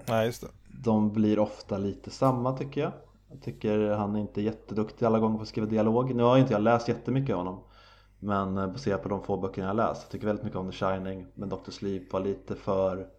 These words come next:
Speaker 2: lång. Jag tycker den här filmen har gjort det bra med att, eh, skära bort det onödiga egentligen.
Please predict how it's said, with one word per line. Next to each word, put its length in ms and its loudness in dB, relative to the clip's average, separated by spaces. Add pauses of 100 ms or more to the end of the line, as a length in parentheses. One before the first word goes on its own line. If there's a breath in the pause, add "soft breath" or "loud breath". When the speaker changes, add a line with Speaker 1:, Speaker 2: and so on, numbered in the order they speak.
(680 soft breath)
Speaker 2:
lång. 480 8
Jag 100 -2
tycker 160 0
den 60 6
här 80 4
filmen 300 4
har 100 2
gjort 220 -2
det 60 -2
bra 720 4
med 500 -2
att, 360 -6
eh, 60 -6 (340)
skära 340 4
bort 260 -2
det 60 -2
onödiga 520 2
egentligen. 320 -10